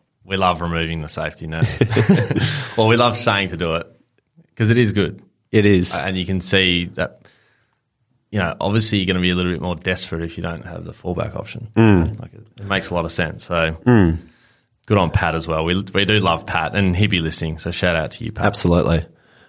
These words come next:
Speaker 2: Uh, he also sends a very lovely gift in the mail. So thank you for, for that, Pat.
Speaker 1: We'll be consuming them very soon.
Speaker 2: <laughs>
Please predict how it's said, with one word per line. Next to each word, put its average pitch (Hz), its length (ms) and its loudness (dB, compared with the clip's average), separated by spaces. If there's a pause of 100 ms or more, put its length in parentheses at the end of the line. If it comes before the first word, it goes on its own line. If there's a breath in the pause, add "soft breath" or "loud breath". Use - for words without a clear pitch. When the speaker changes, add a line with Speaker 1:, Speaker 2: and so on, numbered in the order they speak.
(160 soft breath)
Speaker 2:
Uh, 90 320 0
he 101 120 2
also 160 180 4
sends 87 260 2
a 90 60 2
very 87 400 4
lovely 87 300 2
gift 98 260 0
in 87 60 4
the 85 80 4
mail. 85 260 2
So 90 160 2
thank 98 300 -2
you 90 60 0
for, 80 220 -4
for - 140 -8
that, 80 240 -2 (200)
Pat. 92 280 -2 (540)
Speaker 1:
We'll 87 120 -20
be 87 180 -4
consuming 90 560 -4
them 82 240 -8 (140)
very - 440 2
soon. 98 420 0
Speaker 2:
<laughs> - 60 -20